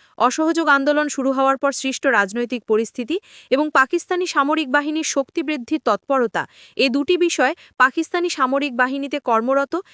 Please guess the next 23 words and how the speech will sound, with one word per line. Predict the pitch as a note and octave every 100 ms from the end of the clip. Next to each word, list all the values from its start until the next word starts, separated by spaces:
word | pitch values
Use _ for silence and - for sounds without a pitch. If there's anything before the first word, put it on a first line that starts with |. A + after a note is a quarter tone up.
| -
এবং | C4 D4 D#4
পূর্ব | D4+ D#4+ F#4
পাকিস্তানে | F4+ D#4+ E4 - D#4+
অবস্থানরত | C#4+ A#3+ C#4 D#4+ C#4+ C#4+ D4
বাঙালি | A3+ G#3+ A#3+ C4
সদস্যরা | - A#3+ C#4+ - A3+ E3+ - _
খুব | - D#4+
গভীরভাবে | A3 B3 C4+ E4 D4 D4+
পর্যবেক্ষণ | - A3+ A3 A3 - A3+
করতে | G#3 F#3+ E4
থাকেন। | B3+ F#3 F3 D3+ - _ _ _ _
আন্দোলন | A3 C#4 D#4+ F4 F4
জোরদার | C#4 C#4 B3 D#4
হওয়ার | C4+ C#4 C#4
পটভূমিতে | A#3 B3+ B3+ D#4 D4+ G3+ E3+ - -
এবং | A#3+ C#4
পাকিস্তানি | B3+ B3 D#4+ - D#4+ E4
সামরিক | D4 C4+ C#4+ A#3
বাহিনীর | B3+ C4+ C#4+ A#3+
ব্যাপক | G#3 G#3 E4+ D4
যুদ্ধ | D4 A#3+ D4+
তৎপরতার | C#4 B3 - B3+ B3+ C4
মুখে | C4 - A3+